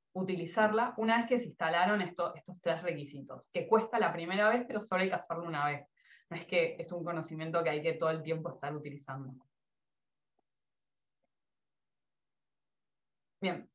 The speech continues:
una vez que, si-, que, o sea, que cumplimos con los requisitos previos, básicamente, ahora igual les voy a mostrar el repositorio, hay que copiar o clonar el repositorio de Maya y ejecutar este comando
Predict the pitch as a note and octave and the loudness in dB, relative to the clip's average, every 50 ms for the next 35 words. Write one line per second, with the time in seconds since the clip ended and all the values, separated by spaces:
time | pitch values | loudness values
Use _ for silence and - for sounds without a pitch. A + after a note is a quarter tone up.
0 | _ _ _ _ _ _ G#3 A3 B3 B3 B3 B3 - - B3 A#3+ - F3+ F3 - | _ _ _ _ _ _ 4 6 8 8 6 6 6 4 4 4 2 -2 -6 -6
1 | - _ _ _ _ _ _ F3 E3+ D#3+ D#3 D3+ D3 D3 D3 - _ _ _ _ | -10 _ _ _ _ _ _ -2 -2 -2 -2 -6 -8 -10 -12 -16 _ _ _ _
2 | _ _ _ _ _ _ _ _ _ _ _ _ _ _ _ _ _ _ _ - | _ _ _ _ _ _ _ _ _ _ _ _ _ _ _ _ _ _ _ -10
3 | F3 E3 E3+ E3+ E3+ - - - - D#3+ - - D3+ D#3+ D#3 D#3+ E3 E3 G3 G3+ | -6 -4 -4 -4 -6 -8 -10 -8 -8 -6 -6 -6 -6 -6 -4 -4 -2 2 4 4
4 | G#3+ A3 G#3+ G3+ F3+ F3 F3+ F3+ E3+ E3 E3+ - - G3+ G#3+ A3 - - - B3 | 4 4 2 2 0 -2 0 0 -2 -2 -2 -4 -6 -4 -4 -4 -6 0 4 6
5 | B3 A#3+ A#3 A#3+ C4 B3+ - - _ _ _ _ - - _ _ - G#3+ G#3+ A#3 | 6 8 8 6 2 2 0 -6 _ _ _ _ -20 -20 _ _ 2 2 2 4
6 | C4+ A#3 A3 F#3+ F#3+ G3 G#3+ A3 A3 E3+ F3+ F#3+ F#3+ F#3 F3+ F3+ F#3 F3+ F3 F3 | 4 4 6 6 6 4 4 4 6 6 6 8 8 6 6 6 6 4 2 2
7 | F3+ F#3 F3+ - - F3 F3+ F#3 F3+ E3+ D#3+ D3+ D#3 D3 - - D3+ D3+ F#3+ F#3 | 0 0 -2 -2 -2 0 0 0 0 0 -2 -2 -4 -8 -10 -8 -4 -2 0 0
8 | F3+ E3 F#3+ A#3 A#3+ - - _ _ _ - F3+ F#3+ F#3 G3+ G3 F#3 F3+ E3+ - | 2 0 0 -2 -4 -8 -14 _ _ _ 2 2 4 4 4 4 4 4 4 4
9 | - G3 G#3 G#3 A3+ C#4 C#4+ - F3 F#3+ E3 E3 D#3+ E3 E3+ F3+ F3+ F3 E3+ E3 | 4 4 4 6 4 4 2 -2 -2 -2 0 0 0 2 2 2 2 2 0 0
10 | D3+ D3+ - - D3+ D3+ E3 E3 F3+ F#3 F3 F3+ G3 G#3 G#3+ G#3+ G#3+ A#3 B3+ - | 0 -2 -8 -6 -2 0 0 2 2 2 2 4 4 4 4 4 2 0 -2 -4
11 | - _ _ _ _ _ _ _ _ _ _ _ _ _ _ _ - A3 A3 A3+ | -8 _ _ _ _ _ _ _ _ _ _ _ _ _ _ _ -2 0 0 0
12 | A#3 A3+ - - - _ _ - F#3 F#3+ F#3+ F3+ F3+ F3 F#3 F#3+ F#3+ F#3+ - - | 0 -4 -6 -12 -20 _ _ -6 -2 0 2 2 2 2 0 0 0 -2 -2 -2
13 | F#3 E3+ E3 E3+ E3 F3 F3 F3+ F#3 F#3 G3 A3 A3+ - | -2 0 0 2 2 2 2 2 2 2 0 -2 -4 -8